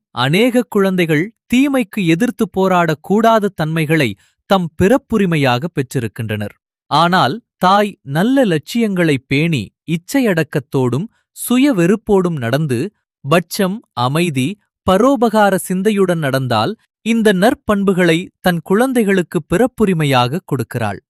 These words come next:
குழந்தைகள் தம் தாயின் பண்புகளையும் நடத்தைகளையும் பிரதிபலிக்கும் பளிங்கு கண்ணாடிகள் போல் ஆவர்.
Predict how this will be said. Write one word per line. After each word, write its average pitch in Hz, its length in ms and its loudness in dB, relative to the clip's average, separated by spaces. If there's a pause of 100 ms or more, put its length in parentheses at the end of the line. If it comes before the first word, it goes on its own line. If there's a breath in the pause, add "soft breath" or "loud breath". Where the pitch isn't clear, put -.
(440)
குழந்தைகள் 247 640 2 (140)
தம் 185 260 -2
தாயின் 226 520 2
பண்புகளையும் 151 680 0 (180)
நடத்தைகளையும் 139 880 -2 (320)
பிரதிபலிக்கும் 220 840 0 (120)
பளிங்கு 240 480 0
கண்ணாடிகள் 165 680 -2
போல் 139 360 -4
ஆவர். 110 460 -2